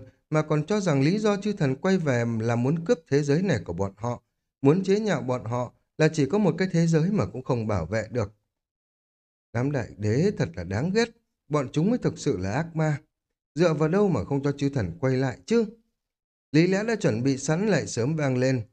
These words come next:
trông còn có vẻ rất tức tối. "Đúng, đám đại đế đó mới là ác ma,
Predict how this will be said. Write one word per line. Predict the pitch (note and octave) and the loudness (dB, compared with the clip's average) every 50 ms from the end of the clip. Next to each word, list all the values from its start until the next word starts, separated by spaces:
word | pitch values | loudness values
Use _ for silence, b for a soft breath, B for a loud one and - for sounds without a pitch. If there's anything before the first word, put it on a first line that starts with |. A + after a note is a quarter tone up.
| _ | _
trông | - D3+ D3 C#3+ C3+ | -2 0 2 2 2
còn | C3 G#2+ F2 - | 0 -2 -2 -2
có | A#2 B2 | -4 -2
vẻ | B2 G#2+ E2 D2+ | 0 -2 -2 0
rất | G2 F3+ G3 F#3+ - | -2 -2 -2 -2 0
tức | - A3 A3 - | -2 -2 -2 -2
tối. | - G2+ A2+ D#3 G#3+ B3+ - _ _ _ _ _ _ _ _ _ - | -2 0 2 2 0 0 -4 _ _ _ _ _ _ _ _ _ -4
"Đúng, | G#2+ B2+ F3 B3+ C#4 - _ _ _ _ _ _ _ _ _ - | -2 -2 -2 -2 -4 -8 _ _ _ _ _ _ _ _ _ -6
đám | G#2+ B2 D#3 F#3 | -4 -2 0 0
đại | E3 B2+ F#2 | 0 -2 -2
đế | F#2 G#2+ A#2 C#3 | -2 -2 0 0
đó | D#3+ D3+ A2 B2+ | 0 0 0 0
mới | F3 A3 A#3 | 0 0 0
là | F#3+ A#2+ F2 E2+ | 0 0 0 -2
ác | B2 D#3+ E3 - - | -4 -6 -8 -6 -6
ma, | C3 C3+ C3+ A#2 | -4 -2 -2 -4